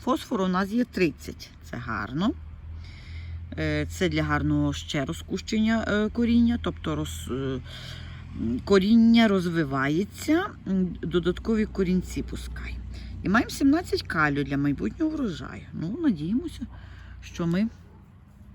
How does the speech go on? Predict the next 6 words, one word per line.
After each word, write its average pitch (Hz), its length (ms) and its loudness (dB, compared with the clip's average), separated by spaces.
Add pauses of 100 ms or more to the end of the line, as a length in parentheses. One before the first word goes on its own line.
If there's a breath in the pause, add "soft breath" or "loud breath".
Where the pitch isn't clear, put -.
(400)
попробуємо 180 560 4
ягідку, 139 500 -2
вона 127 180 -2
швидко - 360 -8
посаджена. - 640 -8 (1800 loud breath)
І 233 420 4